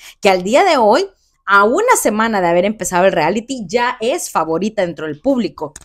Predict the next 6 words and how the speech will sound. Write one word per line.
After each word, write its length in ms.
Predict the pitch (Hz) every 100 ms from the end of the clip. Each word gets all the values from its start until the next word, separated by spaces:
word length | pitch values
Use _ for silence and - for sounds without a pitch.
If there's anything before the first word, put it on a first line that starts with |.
| - - - - _
Ahora, 580 | 180 185 190 185 143 - _ _ -
mañana 560 | 196 208 220 254 330 440 494 -
domingo 800 | 233 185 190 233 180 147 185 269 -
es 160 | 180
la 100 | 202
eliminación. 840 | 208 196 175 156 143 240 202 139